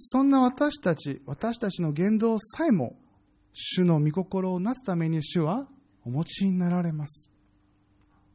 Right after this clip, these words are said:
五節、六節お読みします。「するとニネベの人々は神を信じ、断食を呼びかけ、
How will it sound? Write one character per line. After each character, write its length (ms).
五 80
節、 320
六 200
節 440
お 60
読 80
み 120
し 140
ま 160
す。 240
「す 180
る 120
と 200
ニ 160
ネ 120
ベ 100
の 100
人 200
々 240
は 80
神 300
を 100
信 340
じ、 240
断 180
食 240
を 80
呼 80
び 120
か 120
け、 240